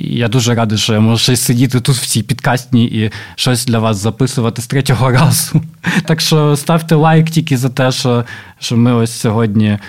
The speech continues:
для вас тут неймовірні речі вже творимо. Просто я навчився обслуговувати пульт. А, а за це дякую іншій особі, котра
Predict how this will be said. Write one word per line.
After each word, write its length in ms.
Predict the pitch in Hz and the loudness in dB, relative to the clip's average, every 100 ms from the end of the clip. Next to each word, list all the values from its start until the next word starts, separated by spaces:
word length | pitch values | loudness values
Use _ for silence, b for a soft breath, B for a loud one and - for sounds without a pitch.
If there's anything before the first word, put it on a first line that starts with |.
| B | B
для 180 | 104 110 | -4 -2
вас 460 | 104 104 101 - B B - | 0 -2 -4 -12 B B -10
тут 220 | - - | -8 -2
неймовірні 640 | 113 117 120 123 113 113 | 2 2 2 2 0 0
речі 320 | 110 110 - | 0 -2 -4
вже 180 | 92 98 98 | -6 -6 -4
творимо. 540 | 104 107 101 98 98 | -2 0 0 0 -2
Просто 800 | - 98 98 - 98 98 95 101 | -4 -8 -8 -6 -4 -2 -4 -4
я 160 | 113 131 | -2 0
навчився 560 | 135 123 123 117 - 110 | 0 0 -4 -4 -4 -4
обслуговувати 800 | 107 - 107 110 113 104 101 101 | -4 -8 -6 -4 -2 -4 -4 -6
пульт. 480 | - 123 113 - - B B - | -4 -2 -2 -6 -18 B B -8
А, 540 | 104 110 107 107 104 113 B B B | -4 -2 -2 -2 -2 -4 B B B
а 120 | 117 | -2
за 100 | 117 | -2
це 320 | 117 131 120 | -2 -2 0
дякую 440 | 120 123 120 117 113 | 0 -2 -2 -4 0
іншій 340 | 127 135 - | -2 -2 -4
особі, 420 | 117 117 117 104 | -6 -4 -4 -4
котра 540 | 104 104 104 101 95 | -6 -6 -4 -4 -4